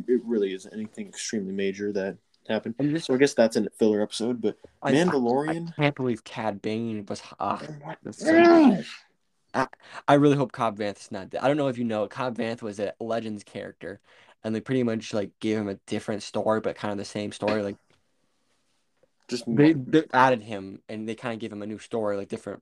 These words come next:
Speaker 2: persona, and I love it, obviously, 'cause they keep talking about him. I
Speaker 1: Yeah.
Speaker 2: just love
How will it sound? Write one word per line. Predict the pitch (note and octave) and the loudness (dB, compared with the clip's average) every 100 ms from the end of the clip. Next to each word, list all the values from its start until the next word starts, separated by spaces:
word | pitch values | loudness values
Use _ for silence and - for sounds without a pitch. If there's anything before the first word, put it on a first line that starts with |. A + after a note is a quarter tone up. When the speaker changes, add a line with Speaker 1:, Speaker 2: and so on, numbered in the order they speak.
| _ | _
Speaker 2:
persona, | G#2+ - G2+ G#2+ A#2+ D3 - | -16 -10 -8 -6 -8 -10 -12
and | G2+ G2+ | -12 -12
I | - G2+ | -6 -6
love | G2+ A2 G2 | 2 2 2
it, | F#2+ - - | -6 -8 -8
obviously, | F2+ F#2+ F#2+ - F#2+ | -6 -6 -8 -12 -14
'cause | F#2+ | -14
they | F#2 | -14
keep | - | -14
talking | - - - | -10 -10 -10
about | G2 F#2+ | -12 -12
him. | G2+ G#2 - _ _ _ _ _ _ _ - _ _ _ _ _ - | -12 -14 -18 _ _ _ _ _ _ _ -20 _ _ _ _ _ 2
I | A#2+ | 4
Speaker 1:
Yeah. | G2+ | 4
Speaker 2:
just | - | 0
love | G#2+ G2 | -2 -2